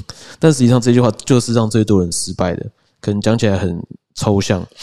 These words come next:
什么叫让我自己舒服？我赚钱就舒服啊！很多人都这样回我，“我就赚钱就舒服。”其实绝对不是赚钱就舒服，除非你能每分每秒都在赚钱，那几乎是不可能。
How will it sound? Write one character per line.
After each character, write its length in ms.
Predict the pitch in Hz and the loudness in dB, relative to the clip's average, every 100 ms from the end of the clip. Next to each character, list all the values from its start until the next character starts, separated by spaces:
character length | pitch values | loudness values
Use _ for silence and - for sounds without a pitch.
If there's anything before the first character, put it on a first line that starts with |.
| - - - | -14 -14 -12
什 120 | - | -6
么 80 | 101 | 0
叫 100 | 107 | 4
让 140 | 104 | 4
我 60 | 92 | 2
自 120 | - | 0
己 80 | 90 | -4
舒 180 | 80 95 | 0 -2
服？ 140 | 95 | 2
我 140 | 101 98 | 4 4
赚 200 | 113 101 | 2 0
钱 200 | 95 90 | -2 -4
就 100 | 92 | -4
舒 180 | - | -6
服 200 | 87 - | -10 -10
啊！ 120 | - - | -14 -10
很 80 | 95 | -2
多 100 | 107 | 0
人 60 | |
都 100 | 98 | 2
这 100 | 98 | 0
样 80 | 90 | -2
回 120 | - - | -10 -16
我 100 | - | -18
，“我 60 | - | -12
就 120 | 107 | -10
赚 160 | 110 98 | -8 -10
钱 140 | 92 | -14
就 60 | 92 | -20
舒 160 | - | -20
服。” 160 | - 78 _ _ _ | -20 -20 _ _ _
其 140 | - 110 | -4 -2
实 120 | 101 | 0
绝 140 | - 95 | 0 2
对 120 | 104 | 2
不 140 | 92 | 2
是 180 | 85 87 | -2 -4
赚 180 | - 87 | -2 -4
钱 140 | - | -4
就 140 | - 90 | -6 -8
舒 140 | - | -8
服， 200 | - - - - | -10 -14 -20 -14
除 160 | - 117 | -2 2
非 120 | 120 | 4
你 140 | 117 | 4
能 260 | 90 80 - - _ _ _ | 2 -2 -8 -14 _ _ _
每 120 | - 95 | -2 2
分 140 | 104 | 2
每 120 | 95 | 2
秒 160 | 90 76 | 0 0
都 100 | 85 | 0
在 120 | 85 | -2
赚 180 | 85 90 | -2 -4
钱， 160 | - - - _ _ | -6 -12 -16 _ _
那 80 | 98 | -8
几 140 | - | -2
乎 60 | 87 | -2
是 100 | 85 | -2
不 100 | - | -4
可 160 | - | -4
能。 160 | - - | -6 -10